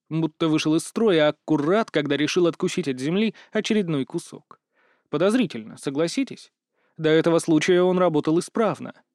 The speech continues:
Гранту как-то поручили сгрести на нем пару старых, поросших сорняками куч грязи из погреба и септика, вырытого много лет назад.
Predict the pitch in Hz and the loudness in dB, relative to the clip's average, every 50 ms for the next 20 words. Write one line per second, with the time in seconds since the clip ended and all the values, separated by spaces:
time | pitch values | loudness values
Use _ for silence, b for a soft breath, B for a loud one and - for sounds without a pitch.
0 | _ _ _ _ _ _ - 156 156 165 202 208 180 165 185 165 151 - 185 170 | _ _ _ _ _ _ -6 -2 2 4 4 4 4 2 2 0 2 2 0 2
1 | - 175 156 180 180 175 - 196 180 165 156 151 151 156 180 - - - 196 180 | 2 0 2 2 0 2 2 2 2 2 2 0 0 -2 -2 -2 -2 -2 -2 0
2 | 175 165 165 170 170 156 190 180 165 160 - - - 185 165 160 - - - 165 | 0 -2 -2 -2 -2 0 0 0 0 0 -2 0 0 2 2 0 -2 0 0 0
3 | 170 165 - - 170 151 - 170 165 170 175 165 - 185 160 156 151 - - 160 | 0 0 -2 -4 -6 -6 -4 -4 -2 -2 -2 -2 -2 -2 -2 -2 -2 -2 -2 -2
4 | 147 135 139 175 208 196 143 117 123 127 127 - - 185 190 175 139 127 117 127 | -2 -2 -2 0 0 0 0 -2 -2 -4 -4 -2 0 0 0 0 0 -4 -2 -2
5 | 127 135 151 - - 196 160 - - 131 - - - - b b b b 170 170 | -4 -4 -4 -2 -4 -4 -4 -4 -10 -18 -16 -16 -18 -18 b b b b -2 -2
6 | 175 160 160 - 160 151 151 151 156 160 165 165 170 165 151 151 147 147 156 156 | 0 0 0 0 0 0 0 0 0 -2 -2 0 -2 0 0 0 0 0 0 -2
7 | 156 - 156 156 156 151 131 - - _ | -4 -4 -6 -6 -6 -6 -8 -10 -12 _